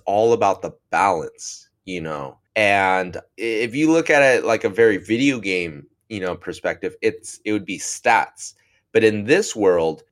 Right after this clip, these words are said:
the best stats are the most neutral stats.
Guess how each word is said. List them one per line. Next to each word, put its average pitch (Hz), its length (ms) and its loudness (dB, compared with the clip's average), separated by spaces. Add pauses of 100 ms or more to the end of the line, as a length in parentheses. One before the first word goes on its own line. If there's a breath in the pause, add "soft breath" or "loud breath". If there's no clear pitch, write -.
the 90 240 -4 (140)
best 147 400 0
stats - 720 0 (120)
are 104 100 2
the 90 120 -8
most 92 300 -2
neutral 101 680 -6
stats. - 600 -8